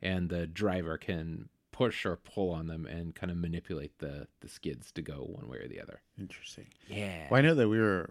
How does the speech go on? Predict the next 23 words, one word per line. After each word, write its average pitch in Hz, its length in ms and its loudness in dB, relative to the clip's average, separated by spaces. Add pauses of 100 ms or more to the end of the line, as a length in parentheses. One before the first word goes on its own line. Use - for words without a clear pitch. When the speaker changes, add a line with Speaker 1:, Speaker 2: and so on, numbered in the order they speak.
(140)
Speaker 2:
we 110 120 0
were 95 140 2
asking, - 320 -4
like, 78 120 -14
how 98 200 -2
do 151 80 4
they 185 160 2
do 202 220 0
that? 120 320 4
Speaker 1:
Yeah. 98 500 6
Speaker 2:
So 98 220 2
it's - 180 -6
cool 104 280 -2
to 92 100 -2
know 87 160 2
Speaker 1:
It's 101 100 2
Speaker 2:
about 87 140 2
it. - 60 6
Speaker 1:
crazy. 87 380 2
Yeah. 104 340 2 (260)
It, 104 120 -6 (120)
and 113 160 4
it's - 340 -6